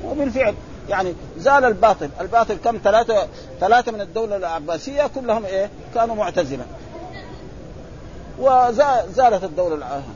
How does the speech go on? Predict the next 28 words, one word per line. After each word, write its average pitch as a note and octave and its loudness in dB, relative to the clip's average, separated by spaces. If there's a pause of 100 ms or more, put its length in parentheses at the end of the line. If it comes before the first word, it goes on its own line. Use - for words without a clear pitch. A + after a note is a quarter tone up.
(200)
ها، C3+ -12 (480)
وجو C4 2
بعد F#3+ 2
ذلك G3+ 0
إلى A#3 0
الآن G#3+ 2
في G3 -6
علماء، F3 0
يعني، D3+ -2 (340)
معتزلة. G#3 -4 (120)
يعني، E3 -4 (460)
الزمخشري F3+ 0 (180)
عالم، A#3 2
يعني، D#3 0
في D3+ -8
اللغة E3+ 0
العربية D3+ 0
وتفسير F3+ -2
عنده، F3+ -6 (380)
آه، G#3+ 0
أبدًا، F3+ 0 (640)
يعني، D3+ -6
معت-، G3 -6
يقول G3 -2
بخلق G#3 0
القرآن. D3+ -2 (140)
ولذلك E3+ 2
لما F3 0